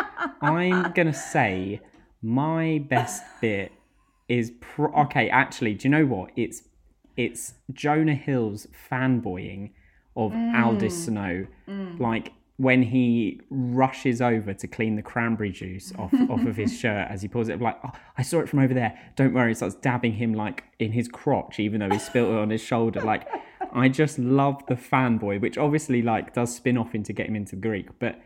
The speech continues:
Speaker 2: Get Him to the Greek. But, um, yeah, I, I,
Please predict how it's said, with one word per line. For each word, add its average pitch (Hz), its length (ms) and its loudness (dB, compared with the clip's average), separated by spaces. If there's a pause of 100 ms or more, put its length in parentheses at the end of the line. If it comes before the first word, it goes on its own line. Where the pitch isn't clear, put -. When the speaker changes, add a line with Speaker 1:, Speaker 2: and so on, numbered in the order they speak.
(400)
Speaker 2:
Get 127 100 2
Him 117 120 2
to 104 80 -6
the 104 60 -4
Greek. 110 340 -2
But, 117 220 0
um, 110 360 0 (560)
yeah, 117 480 2
I, 120 120 0 (140)
I, 117 140 0